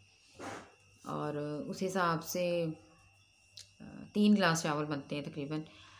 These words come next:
तो उस हिसाब से छः ग्लास इसमें पानी जाएगा। लेकिन मैं, अ, बनास्पति राइस है तो मैं तकरीबन पाँच ग्लास पानी में काफ़ी अच्छी तरह से बन जाते हैं।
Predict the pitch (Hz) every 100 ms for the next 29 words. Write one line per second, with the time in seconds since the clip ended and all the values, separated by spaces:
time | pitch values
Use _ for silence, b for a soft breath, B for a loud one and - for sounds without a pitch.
0 | B - 220 214 214 208 180 202 - 175
1 | 170 165 156 160 160 151 139 139 131 123
2 | 143 156 175 175 175 170 165 156 147 156
3 | 160 165 175 196 170 165 175 180 175 170
4 | - 180 185 170 170 156 160 151 151 160
5 | 151 156 156 151 170 160 156 151 143 143
6 | 139 127 113 - -